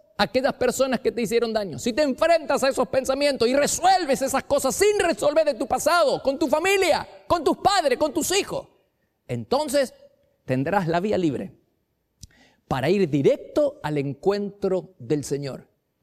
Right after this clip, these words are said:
y poder tener comunión con Él, escuchando su voz. Por último, acepta la idea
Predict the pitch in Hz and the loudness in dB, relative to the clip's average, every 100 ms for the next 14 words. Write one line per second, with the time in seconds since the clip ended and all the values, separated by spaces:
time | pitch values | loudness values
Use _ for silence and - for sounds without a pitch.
0 | _ - 160 - 139 143 156 - 127 151 | _ -4 -2 -2 -2 0 -2 -2 -4 -4
1 | 180 - _ _ - 240 254 247 240 233 | -6 -12 _ _ 0 0 0 -2 -2 -4
2 | 202 101 - _ _ _ _ 131 - 135 | -6 -8 -14 _ _ _ _ -10 -8 -6
3 | 139 113 110 76 _ _ _ _ _ _ | -6 -6 -10 -18 _ _ _ _ _ _
4 | - - 110 - - _ _ _ _ _ | -20 -14 -14 -14 -20 _ _ _ _ _
5 | _ _ _ _ - _ _ _ _ _ | _ _ _ _ -20 _ _ _ _ _
6 | _ _ - 202 247 254 247 226 - - | _ _ 0 2 2 2 2 -2 -8 -20
7 | - _ _ _ _ _ _ _ _ _ | -20 _ _ _ _ _ _ _ _ _
8 | _ _ - - - _ _ _ _ _ | _ _ -20 -20 -20 _ _ _ _ _
9 | _ 180 196 - 240 247 - - 247 240 | _ -2 -2 0 2 0 -2 -4 0 2
10 | 240 - - _ - 202 208 202 143 - | 0 -4 -14 _ -4 0 2 0 -2 -10